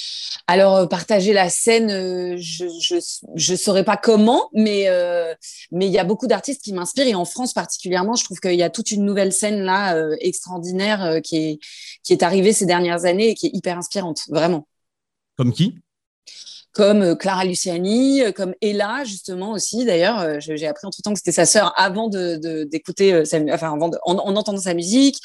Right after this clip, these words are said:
Speaker 1: euh, que ce soit Hervé, Suzanne, euh, euh, l'impératrice, la femme. La femme, ils sont là depuis plus longtemps, mais, euh, Polo and Pan, enfin, voilà, c'est vraiment très large et je trouve qu'en France, on a vraiment, euh,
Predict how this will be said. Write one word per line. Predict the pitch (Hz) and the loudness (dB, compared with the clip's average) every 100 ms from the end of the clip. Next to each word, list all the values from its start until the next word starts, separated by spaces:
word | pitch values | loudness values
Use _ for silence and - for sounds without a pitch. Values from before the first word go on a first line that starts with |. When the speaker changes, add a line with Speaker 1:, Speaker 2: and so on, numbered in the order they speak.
| - - - - - | -16 -18 -18 -8 0
Speaker 1:
euh, | 170 | 0
que | - | 0
ce | 185 | -6
soit | 196 190 | -4 -2
Hervé, | 185 185 185 208 254 269 | -2 -2 -2 0 2 2
Suzanne, | 247 - 202 185 220 240 247 247 208 | 0 -6 -8 -2 0 0 -4 -8 -10
euh, | 185 180 175 - - - - | -10 -8 -10 -12 -20 -20 -8
euh, | 165 170 | -4 -4
l'impératrice, | 180 196 185 170 - 254 240 | -6 -8 -4 -4 0 0 2
la | 220 220 | 2 0
femme. | - 226 226 180 131 | 0 2 2 0 -4
La | - 139 | -8 -6
femme, | 233 | -2
ils | 214 | -2
sont | 185 | -2
là | 175 | -2
depuis | 190 | -2
plus | 185 | -2
longtemps, | 240 269 | 0 2
mais, | 269 190 - - - - - - | 2 0 -4 -20 -20 -20 -14 0
euh, | 175 | 2
Polo | 170 214 185 | 4 4 4
and | 175 180 | 2 4
Pan, | 226 233 233 | 4 6 4
enfin, | 214 | 2
voilà, | 175 240 | 0 0
c'est | 233 170 | 0 -2
vraiment | 190 | -4
très | 226 196 | -4 -2
large | 196 233 254 226 185 | 2 2 2 -4 -4
et | 175 170 | -2 -2
je | - | -6
trouve | - 214 | -10 -10
qu'en | 190 175 165 160 | -4 -2 -2 -4
France, | 160 277 247 | -4 -4 -2
on | 180 | -2
a | |
vraiment, | 170 208 233 262 | -2 -2 -2 0
euh, | 220 180 170 | 0 0 -2